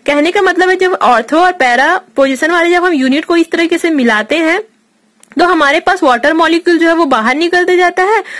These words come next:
और इस प्रकार से क्रॉस लिंक्ड structure हमारा जो है वो ready होते जाता है। तो हम लोग bracket में लिखे हैं एन,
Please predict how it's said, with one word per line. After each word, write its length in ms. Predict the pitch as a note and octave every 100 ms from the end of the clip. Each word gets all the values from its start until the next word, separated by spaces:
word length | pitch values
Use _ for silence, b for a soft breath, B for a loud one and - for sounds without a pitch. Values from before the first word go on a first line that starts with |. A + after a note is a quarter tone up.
| B -
और 120 | C#4
इस 100 | F4+
प्रकार 300 | G4+ G4 F#4
से 120 | F#4
क्रॉस 420 | F#4+ D#4 D4 F#4+ F#4+
लिंक्ड 280 | F#4 F#4
structure 400 | F4 - B3+ E4 D#4+
हमारा 320 | C#4 A#3+ C4
जो 140 | C4
है 80 | B3
वो 140 | C4+
ready 260 | F#4+ C#4+ C4
होते 260 | C4+ A3+ A#3
जाता 240 | A3 A3
है। 40 |
तो 80 | A#3
हम 80 | D#4+
लोग 100 | F#4
bracket 480 | B3 B3 A#3+ D#4 F#4
में 80 | G4
लिखे 260 | E4 - C#4+
हैं 160 | E4 -
एन, 220 | C#4+ C4